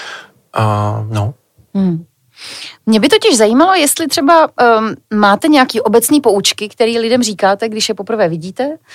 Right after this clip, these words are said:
Speaker 2: přijedete k jejich autu, eh, zjistíte, že ten člověk má, já nevím, teď nechci nikoho urazit, jo, ale řekněme prostě Fabii jedničku a v manuálu a tím pádem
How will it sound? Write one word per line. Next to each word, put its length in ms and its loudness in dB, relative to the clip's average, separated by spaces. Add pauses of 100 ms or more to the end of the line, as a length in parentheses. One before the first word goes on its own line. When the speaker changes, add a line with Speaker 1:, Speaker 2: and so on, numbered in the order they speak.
(220)
Speaker 2:
přijedete 400 2
k 60 -4
jejich 220 0
autu, 580 -2
eh, 240 -2
zjistíte, 420 -4
že 100 -2
ten 160 -4
člověk 400 0
má, 420 2 (600)
já 160 -2
nevím, 160 -4
teď 140 -20
nechci 220 -6
nikoho 260 2
urazit, 380 4
jo, 100 6
ale 200 4
řekněme 300 -2
prostě 340 -6 (460)
Fabii 460 4
jedničku 800 0 (480)
a 360 4 (240)
v 80 -6
manuálu 880 4 (120)
a 80 -2
tím 220 0
pádem 400 4